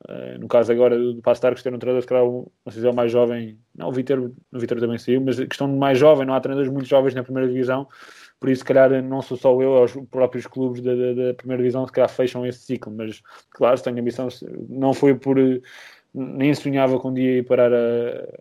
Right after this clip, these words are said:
um, tão cedo a uma, a uma segunda divisão, foi, um, e como sabes, estávamos em conversações, foi um achado,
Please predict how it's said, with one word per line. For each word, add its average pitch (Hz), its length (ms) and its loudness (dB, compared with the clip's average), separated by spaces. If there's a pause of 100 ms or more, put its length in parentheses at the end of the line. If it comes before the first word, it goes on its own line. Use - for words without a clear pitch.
(100)
um, 127 380 -10
tão 127 160 0
cedo 127 340 4
a 120 160 4
uma, 120 300 -8
a - 40 -18
uma 131 140 -6
segunda 131 220 -4
divisão, 131 400 2
foi, 110 500 -4
um, 123 300 -16
e 113 100 -12
como 120 200 -6
sabes, 120 260 2
estávamos 117 240 -6
em 120 40 -10
conversações, 120 680 -8 (400)
foi 113 340 0
um 120 140 -4
achado, 135 520 0